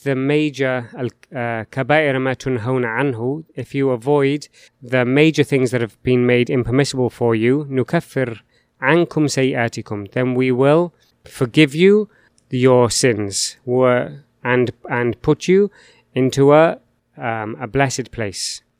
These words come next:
And in another ayah, Allah says, and this is in Surah Ash-Shura, um, ayah number thirty-seven, Surah Shura, ayah number thirty-seven,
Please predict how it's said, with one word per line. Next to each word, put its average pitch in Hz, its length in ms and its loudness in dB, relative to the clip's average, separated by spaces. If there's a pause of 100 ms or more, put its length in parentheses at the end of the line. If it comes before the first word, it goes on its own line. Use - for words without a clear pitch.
(220)
And 127 120 -2
in 127 120 2
another 147 260 4
ayah, 135 520 0
Allah 123 260 -2
says, 135 320 -2
and 131 120 0
this 123 140 -4
is 117 140 -6
in 120 180 -2
Surah 123 340 -4
Ash-Shura, 127 600 -4 (420)
um, 110 240 -4
ayah 127 260 0
number 120 260 0
thirty-seven, 123 840 -4 (300)
Surah 120 220 -6
Shura, 127 360 -4
ayah 120 140 -2
number 117 180 -6
thirty-seven, 120 680 -6